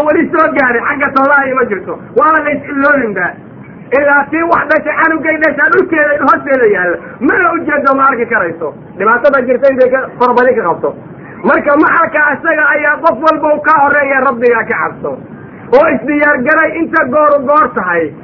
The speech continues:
Oo adduunka kan ka saar qaado, daacada Alle ku dadaal. Rasuulka sallallahu alayhi wa sallam wuxuu yidhi, maalintaas ayadaa oo da-, yacni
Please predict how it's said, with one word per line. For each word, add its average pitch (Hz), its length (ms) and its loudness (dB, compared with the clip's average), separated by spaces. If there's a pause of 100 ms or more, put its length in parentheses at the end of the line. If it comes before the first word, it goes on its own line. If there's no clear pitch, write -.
(120)
Oo 285 160 2
adduunka 302 500 2
kan 311 220 -2
ka 330 160 -2
saar 311 260 2
qaado, 285 340 2
daacada 262 440 0
Alle 240 240 2
ku 233 140 -4
dadaal. 196 360 -2 (400)
Rasuulka 294 520 -2
sallallahu 285 600 0
alayhi 262 240 2
wa 254 100 -2
sallam 262 280 0
wuxuu 269 240 -2
yidhi, 269 220 -2 (1080)
maalintaas 302 640 2
ayadaa 302 420 2
oo 294 140 2
da-, 247 220 -2
yacni 277 300 0